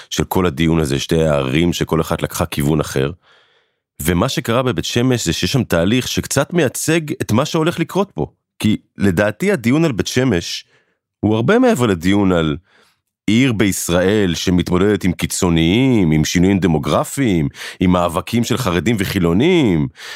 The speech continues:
הסיפור על בית שמש כל כך מעניין, כי הוא קפיצה אל העתיד הלא כל כך רחוק של ישראל.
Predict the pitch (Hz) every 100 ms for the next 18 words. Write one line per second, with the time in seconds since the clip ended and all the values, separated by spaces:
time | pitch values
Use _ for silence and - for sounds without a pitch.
0 | - - - - 202 220 170 113 - 131
1 | 131 131 - - _ _ _ - 92 -
2 | 135 131 104 92 95 120 120 _ _ _
3 | _ _ - 95 92 - - - - 117
4 | - 98 87 82 - 110 101 92 78 101
5 | - 95 - - 78 69 90 - 76 -
6 | 65 65